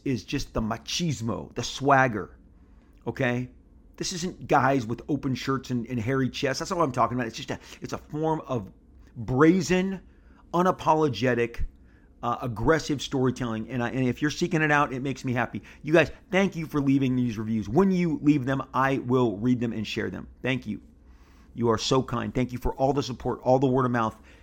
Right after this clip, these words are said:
Again, e-, every signing I go to, people are just sharing with me, uh, their enthusiasm for the podcast, and, and I, I'm just so happy to contribute. And if I can help,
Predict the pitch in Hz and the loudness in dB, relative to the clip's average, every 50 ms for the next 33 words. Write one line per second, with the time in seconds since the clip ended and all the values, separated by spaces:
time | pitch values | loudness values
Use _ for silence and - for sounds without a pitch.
0 | - - - _ - - - - - - - - 135 135 117 135 139 131 117 - | -20 -20 -20 _ -20 -20 -20 -20 -20 -20 -8 -4 -2 0 2 2 2 2 0 -2
1 | - 127 131 - 139 127 143 135 - - 143 143 147 139 135 127 127 117 131 127 | -2 -2 0 0 0 0 -2 -2 -2 -2 -2 -2 0 0 0 0 2 2 2 0
2 | 127 - 120 113 107 - - - 127 127 127 123 117 - 110 107 104 117 - - | 0 -2 -4 -4 -4 -6 -6 -6 -6 -4 -4 -6 -4 -4 -6 -4 -4 -6 -8 -8
3 | - - - - - - - - - - - - - - - - _ - - - | -12 -18 -20 -20 -20 -20 -20 -20 -20 -20 -20 -20 -20 -20 -20 -20 _ -20 -20 -16
4 | - - - 143 139 135 127 123 123 120 - 120 120 117 117 110 101 - - - | -8 -4 -2 0 0 0 0 0 0 -2 -2 -4 -4 -2 -2 -4 -6 -8 -14 -20
5 | - - - - - - - 107 110 104 101 98 95 - - - - - - - | -20 -20 -20 -20 -12 -6 -4 -2 -2 -2 -4 -6 -8 -14 -20 -20 -20 -20 -20 -20
6 | - - - 110 123 120 120 - 123 113 - 160 180 170 131 147 143 131 131 113 | -16 -6 -2 0 2 2 2 0 -4 -2 0 0 0 0 0 2 2 2 2 0
7 | 117 127 120 - 131 123 113 - - 127 120 120 113 - 123 117 113 113 107 - | -2 -4 -4 -4 -6 -8 -8 -4 -4 -2 -2 -2 -4 -6 -6 -6 -4 -6 -8 -10
8 | - - - - 117 113 110 110 107 101 - - - 120 113 107 104 101 - - | -16 -20 -14 -8 -6 -6 -4 -4 -4 -6 -8 -8 -8 -6 -4 -4 -6 -6 -8 -8
9 | 110 117 110 - 117 120 117 113 110 - - - 135 127 117 127 131 123 - 123 | -8 -8 -8 -6 -6 -6 -6 -4 -6 -6 -4 -2 -2 0 0 0 -2 -2 -4 -8
10 | 113 110 - 113 107 - - 135 127 123 127 123 127 - - - - - - - | -8 -6 -8 -10 -10 -6 -6 -2 0 0 0 0 0 -6 -14 -20 -20 -18 -8 -4
11 | 123 120 120 117 - - 135 131 127 - 117 98 120 131 127 - | -2 -2 -2 -2 -2 -2 -2 -2 -2 -4 -2 0 0 0 0 -2